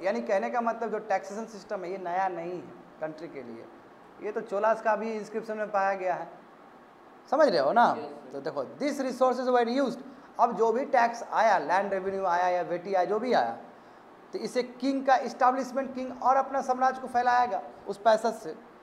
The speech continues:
Speaker 1: ठीक है? और नए नए टेम्पल बनाएंगे, नए नए फोर्ट्स बनाएंगे, फोर्ट्स वही किला बनाएंगे और अपने साम्राज्य को और दुरुस्त करेंगे वो, यही करते हैं। They were also, देखो, लड़ाई करेंगे, झगड़ा करेंगे, ठीक है? और दूसरे का wealth भी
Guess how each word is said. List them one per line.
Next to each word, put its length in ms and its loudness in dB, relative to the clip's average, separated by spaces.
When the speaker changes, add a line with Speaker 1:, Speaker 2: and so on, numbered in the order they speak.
Speaker 1:
ठीक 140 -8
है? 80 4
और 240 4
नए 220 4
नए 120 0
टेम्पल 380 -2
बनाएंगे, 520 -2
नए 200 -2
नए 140 0
फोर्ट्स 380 -4
बनाएंगे, 500 -6
फोर्ट्स 180 0
वही 100 -2
किला 300 0
बनाएंगे 400 0
और 500 0
अपने 320 -2
साम्राज्य 500 2
को 300 -6
और 180 8
दुरुस्त 380 -2
करेंगे 320 -6
वो, 240 -14
यही 120 -6
करते 300 -8
हैं। 200 -6
They 160 4
were 100 6
also, 420 4
देखो, 400 -2
लड़ाई 300 6
करेंगे, 300 -2
झगड़ा 300 4
करेंगे, 400 -2
ठीक 160 -4
है? 60 2
और 360 6
दूसरे 400 0
का 140 8
wealth 340 4
भी 380 0